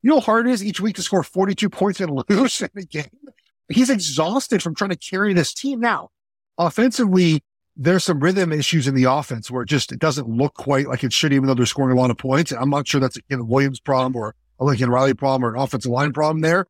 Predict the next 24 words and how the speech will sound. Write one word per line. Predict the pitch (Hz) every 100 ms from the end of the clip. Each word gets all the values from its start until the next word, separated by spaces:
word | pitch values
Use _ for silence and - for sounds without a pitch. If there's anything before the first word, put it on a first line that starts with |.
| _ _ _
but | -
he's | 226 175
probably | - 269 320
just | 262 190
tired | - - 175 190 180
of | 139
scoring | - - - 165 175 170 160
a |
bunch | 117 160
of | -
points | - 160 165
each | 156
week | 175
and | 143 117
losing. | 135 160 226 294 - _ _ _
And | 170 175 180 156 - _ _ -
I'm | 226 247
fine | - 220 240
with | 202
the | 165
emotion. | 139 131 117 120
Like, | 131 139
it's, | 165 156 -
he, | - 180 165